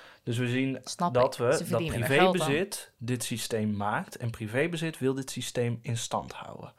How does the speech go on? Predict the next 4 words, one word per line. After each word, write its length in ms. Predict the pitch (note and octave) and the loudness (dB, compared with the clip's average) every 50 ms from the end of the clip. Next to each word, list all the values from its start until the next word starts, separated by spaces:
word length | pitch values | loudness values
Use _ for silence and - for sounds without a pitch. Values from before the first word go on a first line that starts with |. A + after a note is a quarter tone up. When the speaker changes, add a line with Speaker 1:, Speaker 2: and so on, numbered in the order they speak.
| - - - - - - _ - - | -20 -20 -20 -20 -20 -20 _ -10 -2
Speaker 1:
Marx 380 | - A#2 C3+ E3+ F#3+ - - | 4 6 6 6 4 2 -2
zegt, 460 | - - A#2+ D3 F3 - - - - _ | -4 -2 -2 -4 -4 -8 -14 -16 -16 _
het 100 | - A#2 | -16 -14
proletariaat, 1300 | - - B2+ A#2+ A#2 A#2 A#2 A2+ A#2 - A2 G#2 G2+ G2+ G2+ G2+ G#2 B2 F#3+ G#3+ - - - - - | -4 0 2 2 2 2 0 0 0 0 0 0 0 -4 -4 -4 -2 -2 -2 -4 -8 -12 -14 -14 -16